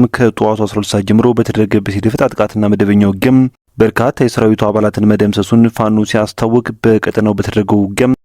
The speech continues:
ሁለት ከፍተኛ የጦር አዛዦች መሸኘታቸውን የሰማው መረጃውን በዝርዝር እናደርሳችኋለን። በሸዋ ቀጠና በተደረገ ትንቅንቅ አንድ ሙሉ ተሳቢ ኃይል ከባድ ጉዳትን ሲያስተናግድ ከተደመሰሱት መካከል አየር ወለድ ኮማንዶዎች እንደሚገኙበትም ነው የተነገረው።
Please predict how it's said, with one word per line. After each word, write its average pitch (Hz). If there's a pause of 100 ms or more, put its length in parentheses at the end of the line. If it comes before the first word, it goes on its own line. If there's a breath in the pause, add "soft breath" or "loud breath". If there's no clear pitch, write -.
ሁለት 113
ከፍተኛ -
የጦር 107
አዛዦች 107 (260)
መሸኘታቸውን 107
የሰማው 113 (340)
መረጃውን 113
በዝርዝር 101 (260)
እናደርሳችኋለን። 98 (580)
በሸዋ 117
ቀጠና 117
በተደረገ 113
ትንቅንቅ 113 (100)
አንድ 117
ሙሉ 127
ተሳቢ 107
ኃይል 107
ከባድ 107
ጉዳትን 117
ሲያስተናግድ 101 (420)
ከተደመሰሱት 113
መካከል 113 (180)
አየር 110
ወለድ 131
ኮማንዶዎች 107
እንደሚገኙበትም 107
ነው 101
የተነገረው። 101